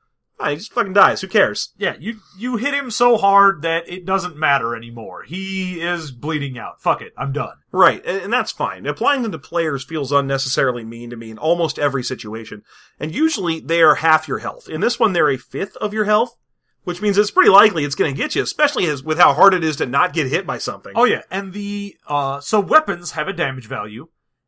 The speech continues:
Speaker 2: and the damage value is pretty much five or ten usually, uh, and goes up from there.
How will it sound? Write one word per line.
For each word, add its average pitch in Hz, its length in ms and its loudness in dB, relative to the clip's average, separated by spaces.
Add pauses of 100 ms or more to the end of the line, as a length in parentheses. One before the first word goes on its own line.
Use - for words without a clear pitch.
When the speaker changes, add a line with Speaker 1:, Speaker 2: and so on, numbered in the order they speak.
(140)
Speaker 2:
and 156 580 -4 (260)
the 135 160 -8
damage 160 380 -2
value 165 360 0
is 139 100 -6
pretty 175 240 -6
much - 260 -6 (400)
five 151 540 0
or 147 280 -2
ten 147 480 -10
usually, 170 920 -8 (420)
uh, 131 240 -2
and 139 160 -6
goes 156 200 0
up 175 160 -4
from 190 120 -4
there. 143 340 -2